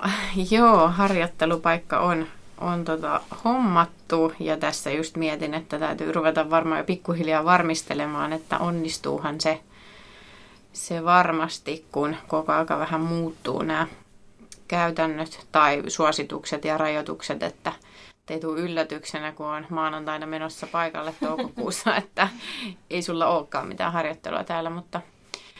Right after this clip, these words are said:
joo, mä oon menossa tohon Lahteen niin ikääntyneiden palveluneuvontaan, neuvontaan harjoitteluun, että ihan avoimin mielin sinnekin, että en, en vielä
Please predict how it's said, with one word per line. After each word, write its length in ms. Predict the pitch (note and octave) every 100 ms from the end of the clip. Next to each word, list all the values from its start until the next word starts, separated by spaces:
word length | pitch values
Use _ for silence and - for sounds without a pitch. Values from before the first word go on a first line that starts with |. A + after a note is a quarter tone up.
| - G3+
joo, 260 | A3 E3+
mä 140 | F3+ F#3
oon 80 |
menossa 460 | F3 F3 E3+ - E3+
tohon 520 | - E3 E3+ E3+ D#3+ - _ _ - F#3 - - -
Lahteen 840 | F#3 F#3 F#3+ F#3+ - E3 D#3+ D#3+
niin 160 | E3 -
ikääntyneiden 800 | E3+ E3+ E3 E3 D#3+ E3+ F#3 F3
palveluneuvontaan, 1300 | F3 E3+ D#3+ D#3+ D#3+ E3 E3 D#3 E3 - G3 - - F3 - - - - - _ _ - - - -
neuvontaan 600 | A#3+ B3+ G#3+ F#3 F#3 F3+
harjoitteluun, 840 | F3+ F3+ F3 E3+ - D3+ D3+ D#3
että 220 | D#3+ - -
ihan 300 | E3 E3+ D#3+ - - - - - -
avoimin 480 | F#3+ F#3+ F3+ F3+ F#3
mielin 460 | G#3 G3+ F3+ F3
sinnekin, 580 | F#3 F#3 F3 E3+ E3 E3
että 300 | E3 - F3+
en, 300 | E3+ E3 E3 -
en 300 | F3 E3 E3 - - - F3
vielä 360 | F#3 E3+ D#3+